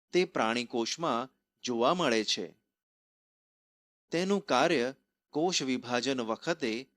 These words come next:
બે ધ્રુવકાય અને ત્રાક તંતુઓ રચવાનું છે. રસધાની. વનસ્પતિ કોષમાં એક મોટી રસધાની હોય છે. તે કોષનો લગભગ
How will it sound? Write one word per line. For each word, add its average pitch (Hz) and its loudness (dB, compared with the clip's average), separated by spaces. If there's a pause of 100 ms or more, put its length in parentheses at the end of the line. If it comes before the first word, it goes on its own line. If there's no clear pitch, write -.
(300)
બે 180 4
ધ્રુવકાય 165 0 (280)
અને 170 -2
ત્રાક 139 0
તંતુઓ 127 -2
રચવાનું 110 -2
છે. - -6 (1600)
રસધાની. 135 0 (840)
વનસ્પતિ 170 0
કોષમાં 135 -2 (360)
એક 202 0
મોટી 139 0 (160)
રસધાની 135 -2
હોય 101 -2
છે. 92 -4 (1000)
તે 202 4
કોષનો 143 0
લગભગ 143 -2